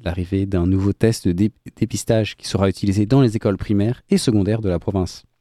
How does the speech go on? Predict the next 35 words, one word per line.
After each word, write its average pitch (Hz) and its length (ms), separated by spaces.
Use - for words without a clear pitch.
Ce - 140
test, - 400
qui - 140
ne 98 60
demande 98 460
aux 107 80
élèves 104 300
que 95 100
de 87 100
cracher 104 480
dans 90 220
un 82 40
tube, 196 320
ne 185 60
demande 151 260
pas 170 220
l'intervention 101 520
de 120 80
personnel 117 460
de 123 80
santé. 120 400
La - 60
province 98 400
a - 20
aussi 90 180
souligné 104 360
que - 80
l'utilisation 101 560
de 107 80
ce - 120
nouveau 104 220
test - 320
réduira 117 500
la 117 220
dépendance 151 640